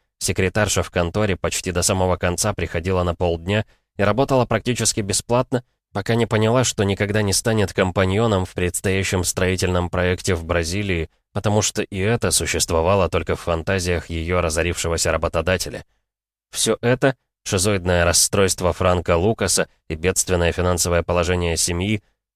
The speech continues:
выяснилось лишь в тот день, когда в дверь позвонила полиция, чтобы еще раз опросить сестру Марка из-за изнасилования. Полицейские были растеряны, потому что не было ни насильника, ни сестры.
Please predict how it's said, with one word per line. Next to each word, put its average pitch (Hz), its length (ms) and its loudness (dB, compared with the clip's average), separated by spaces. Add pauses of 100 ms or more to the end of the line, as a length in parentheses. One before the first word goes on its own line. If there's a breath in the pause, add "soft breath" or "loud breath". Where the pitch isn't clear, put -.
выяснилось 117 680 2
лишь 95 220 0
в - 100 -10
тот 85 220 -2
день, 110 220 0
когда 90 280 0
в 78 80 -4
дверь 95 220 0
позвонила 92 480 2
полиция, 104 540 -2
чтобы 98 340 -2
еще 90 400 -2
раз 104 180 2
опросить 87 480 -2
сестру 90 400 0
Марка 95 340 0
из-за 87 440 -2
изнасилования. 85 880 -2 (680)
Полицейские 139 680 2
были 110 240 0
растеряны, 87 680 0 (400)
потому 95 280 0
что - 180 -2
не 98 160 0
было 92 200 6
ни 87 160 2
насильника, 92 680 0 (280)
ни 82 120 -2
сестры. 78 540 -2